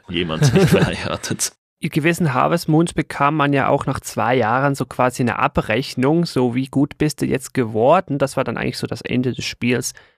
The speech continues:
Speaker 2: Sowas gibt's hier halt eigentlich auch nicht. Also was ich damit sagen will, es ist ein sehr lockeres, ungestresstes Erlebnis, was ich aber sehr schätze. Es ist so richtig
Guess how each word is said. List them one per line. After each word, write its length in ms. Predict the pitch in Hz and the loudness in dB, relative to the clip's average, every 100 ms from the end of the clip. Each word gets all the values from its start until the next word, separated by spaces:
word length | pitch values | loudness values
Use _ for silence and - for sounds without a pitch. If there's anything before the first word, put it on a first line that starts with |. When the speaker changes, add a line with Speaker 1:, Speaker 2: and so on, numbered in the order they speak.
| _ _ _ _ | _ _ _ _
Speaker 2:
Sowas 420 | - 123 127 127 | -4 0 0 -2
gibt's 220 | - 123 | -4 -6
hier 140 | - 113 | -6 -8
halt 180 | 110 - | -6 -6
eigentlich 380 | 123 - - | -6 -6 -8
auch 100 | 50 | -8
nicht. 240 | - - - - _ - | -8 -16 -20 -20 _ -4
Also 200 | 147 147 | 0 4
was 180 | 165 - | 2 2
ich 60 | |
damit 300 | 175 175 165 | 0 2 0
sagen 320 | - 185 185 | 2 2 2
will, 100 | 185 185 | -2 -2
es 120 | 170 | -4
ist 140 | - | -4
ein 80 | 139 | -4
sehr 180 | - 147 | 0 2
lockeres, 560 | 135 165 - 170 175 | 2 0 0 -2 -2
ungestresstes 1200 | - - 185 208 190 - - - 165 - - 147 | -6 -4 -2 0 0 -2 -6 -4 -4 -4 -8 -8
Erlebnis, 840 | - 127 127 147 220 180 190 - - _ _ _ - | -2 0 2 2 2 2 2 2 -6 _ _ _ -2
was 180 | 156 175 | -2 -2
ich 160 | - | -2
aber 160 | 185 208 | 0 -2
sehr 260 | - 202 202 | 0 0 0
schätze. 580 | - 139 - - - - _ _ _ - | 0 -2 -6 -6 -8 -10 _ _ _ -10
Es 100 | - | -8
ist 320 | - - - _ | -8 -8 -12 _
so 220 | - 208 202 - | -4 0 0 0
richtig 500 | 208 220 - 214 - | -4 -2 -4 -6 -8